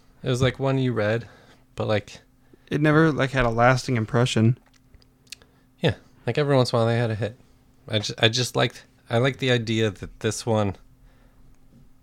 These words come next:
Speaker 1: like, all these other ones, even, like, Prince Valiant, it's been going around forever,
Speaker 2: Mm-hmm.
Speaker 1: had the full story, but, like, he's always been the same kind of look. It's not like he's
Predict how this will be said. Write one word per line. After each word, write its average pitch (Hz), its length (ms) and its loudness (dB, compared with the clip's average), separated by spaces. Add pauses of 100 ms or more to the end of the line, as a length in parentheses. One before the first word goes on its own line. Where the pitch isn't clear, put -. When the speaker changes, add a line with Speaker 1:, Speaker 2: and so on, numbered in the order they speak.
(340)
Speaker 1:
like, - 180 -8
all 123 120 0
these 135 180 -2
other 120 200 2
ones, 95 280 -4
even, 123 240 -2
like, 104 240 -4
Prince - 280 -4
Valiant, 104 440 -4
it's 92 180 -14
been 104 220 -6
going 101 300 -4
around 98 300 -4
forever, 107 420 2
Speaker 2:
Mm-hmm. 113 120 0
Speaker 1:
had 104 100 -8
the 98 80 -8
full 104 220 -6
story, 101 400 -4
but, 104 180 -8
like, 101 240 -8 (200)
he's 104 240 -6
always 98 460 -6
been 101 400 -6
the 98 120 -6
same 104 360 -8
kind 98 240 -8
of 110 60 -6
look. 120 340 -8
It's - 180 -18
not 107 140 -6
like - 160 -10
he's 101 320 -10